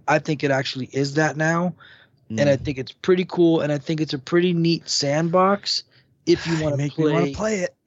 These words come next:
Speaker 1: Well, if you wanna play in that world. I mean, you've played it before, so you know it's already
Speaker 2: Mm-hmm.
Speaker 1: there. So I think that
Speaker 2: And I
Speaker 1: it
Speaker 2: didn't hate
Speaker 1: sure
Speaker 2: it then.
Speaker 1: Yeah, I think, like, if you go in now, you, it's gonna feel a little better 'cause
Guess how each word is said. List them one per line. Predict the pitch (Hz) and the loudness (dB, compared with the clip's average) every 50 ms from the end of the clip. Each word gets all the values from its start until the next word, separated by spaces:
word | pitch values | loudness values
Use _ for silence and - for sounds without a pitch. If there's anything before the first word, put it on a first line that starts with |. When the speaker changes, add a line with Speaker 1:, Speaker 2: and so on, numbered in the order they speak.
| - - - - - - - - - - - - - - | -10 -10 -8 -8 -10 -12 -12 -12 -14 -14 -16 -14 -8 -4
Speaker 1:
Well, | 175 185 | 0 0
if | 196 175 - | 0 0 0
you | 202 202 | 0 2
wanna | 190 175 170 156 | 2 2 2 2
play | - 170 160 | 2 2 2
in | 156 | 2
that | 156 143 131 | 2 0 0
world. | 127 139 135 135 147 | 0 0 0 0 0
I | |
mean, | 170 180 180 185 | 2 2 2 2
you've | 190 208 226 233 208 180 - | 4 2 2 2 0 -4 -6
played | - - 202 208 214 | -2 2 2 4 4
it | 202 | 2
before, | 190 175 - 185 185 185 | -2 -2 0 2 2 2
so | 170 - 156 | 2 0 -4
you | 147 | -4
know | 139 147 147 151 151 | -2 -2 -2 -2 -2
it's | 147 - | 0 0
already | 151 139 139 135 131 123 | 0 0 0 -2 -2 -2
Speaker 2:
Mm-hmm. | 117 - | -2 0
Speaker 1:
there. | - 143 170 180 190 - _ _ _ _ _ _ | 2 2 0 0 -2 -6 _ _ _ _ _ _
So | - - - 156 | -10 -2 2 2
I | 160 170 | 2 2
think | 165 - 190 190 190 170 - | 2 0 -2 -2 -2 -2 -2
that | 151 151 147 143 139 131 - _ _ _ _ _ _ _ _ _ _ - | -2 0 0 0 0 -2 -6 _ _ _ _ _ _ _ _ _ _ -4
Speaker 2:
And | - 170 208 | 0 2 4
I | 226 | 4
Speaker 1:
it | 214 | 4
Speaker 2:
didn't | 220 262 294 240 | 4 4 4 4
hate | 170 185 208 | 4 4 4
Speaker 1:
sure | 247 - 160 | 2 2 0
Speaker 2:
it | 156 151 | -2 -2
then. | 117 98 95 104 110 - _ _ _ _ _ _ _ _ _ _ _ _ - | -6 -8 -8 -10 -14 -20 _ _ _ _ _ _ _ _ _ _ _ _ -4
Speaker 1:
Yeah, | 160 202 202 | 0 2 2
I | 175 156 | 2 0
think, | 143 - 233 247 220 - | 0 -2 -2 -2 -2 0
like, | 175 165 160 139 | 0 0 0 0
if | 151 - - | -4 -10 -8
you | 180 190 | -6 -2
go | 170 180 170 165 | 0 0 0 0
in | 165 156 147 | 0 -2 -4
now, | 147 143 156 175 196 202 185 - - | -4 -2 -2 -2 -2 -2 -4 -4 -4
you, | - 151 147 165 | -4 -4 -2 -2
it's | - 156 143 | -4 -4 -4
gonna | - - 165 160 156 | -2 -2 -2 -2 -2
feel | - - 156 151 151 | -2 0 2 2 4
a | 143 143 | 4 2
little | 147 143 139 | 2 2 2
better | 127 160 170 170 170 | 2 2 2 2 2
'cause | 165 - 151 135 127 131 | 2 0 -2 -2 -2 -6